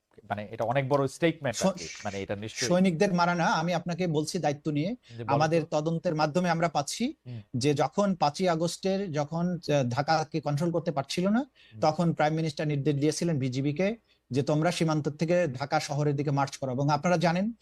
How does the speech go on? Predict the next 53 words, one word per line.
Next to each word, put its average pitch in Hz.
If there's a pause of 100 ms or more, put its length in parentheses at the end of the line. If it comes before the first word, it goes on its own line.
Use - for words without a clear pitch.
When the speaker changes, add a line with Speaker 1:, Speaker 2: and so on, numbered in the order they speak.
(260)
Speaker 2:
যে 143
পাঁচই 165
আগস্ট 180
বিভিন্ন 190
রাস্তায় 175
রাস্তায় 170
বিজিবির 160
সাথে 165
ছাত্র 151
জনতার 143
সংঘর্ষ 143
হয়েছে, 131
তারা 143
ঢাকার 143
দিকে 156
মার্চ 160
করছিল। 139 (720)
সেই 196
তথ্য 208
আছে, 190
এমনি 190
Speaker 1:
না, 175
Speaker 2:
ময়মনসিংহে 190
Speaker 1:
বিডিআর 196 (200)
Speaker 2:
মারামারি 175
Speaker 1:
বি-, -
Speaker 2:
হয়েছে। 147
Speaker 1:
বিডিআর 147 (160)
নিয়োগ 180
করতে 190
হলে 196
তো 208
সীমানা 175
থেকেই 226
নিতে 180
হবে, 117
আর 120
কোথাও 160
থেকে 170
তো 190
আর 175
নিয়োগ 156
করার 151
উপায় 151
নাই, 104
মানে, 101
বিজিবিকে 120
নিয়োগ 117
করা। 107
Speaker 2:
তাহলে 175
সীমান্তকে 220
অরক্ষিত 196
রেখে 220